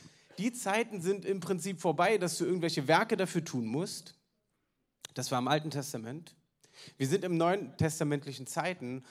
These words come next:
und lass uns mal aufdröseln, wie wir vielleicht da näher rankommen können. Im Lukas zwölf, neunundvierzig, dreiundfünfzig bis dreiundfünfzig.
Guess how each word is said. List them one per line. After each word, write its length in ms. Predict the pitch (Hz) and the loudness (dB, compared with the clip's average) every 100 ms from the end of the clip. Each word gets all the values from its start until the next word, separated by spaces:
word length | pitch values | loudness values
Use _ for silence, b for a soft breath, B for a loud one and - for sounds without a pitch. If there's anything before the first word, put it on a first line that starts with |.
| 135 - | -18 -6
und 140 | 151 | 4
lass 200 | 170 - | 4 4
uns 180 | 202 - | -4 2
mal 240 | 165 147 - | 2 2 2
aufdröseln, 920 | 175 202 - 151 185 185 139 135 139 139 B B - | 2 2 0 6 6 8 4 4 0 -6 B B -2
wie 120 | 143 | 0
wir 80 | 143 | 0
vielleicht 420 | 147 143 143 - | 2 4 2 0
da 240 | 139 135 120 - b - | 0 0 -6 -20 b -6
näher 380 | 113 120 123 | -2 0 0
rankommen 480 | 107 120 117 110 101 | -2 -4 -6 -8 -10
können. 320 | 90 98 90 _ _ _ _ _ _ _ _ _ _ _ _ _ _ _ _ _ _ _ _ _ - B B B B B B _ | -10 -12 -12 _ _ _ _ _ _ _ _ _ _ _ _ _ _ _ _ _ _ _ _ _ -20 B B B B B B _
Im 240 | 175 190 - | 4 4 4
Lukas 720 | 151 226 226 220 262 - - - | 4 6 6 6 4 0 -6 -10
zwölf, 420 | - 151 202 240 170 | -4 4 6 4 4
neunundvierzig, 960 | 175 247 254 - 226 233 226 220 - 151 | 6 6 0 -2 -4 -2 -4 -4 -6 -10
dreiundfünfzig 1300 | 127 139 190 208 170 202 208 - - 107 - - - | -2 2 4 4 2 0 0 -4 -4 -4 -8 -16 -6
bis 160 | 170 | -4
dreiundfünfzig. 960 | - 156 170 - 165 165 - 98 95 | 0 0 0 0 -2 -2 -8 -12 -14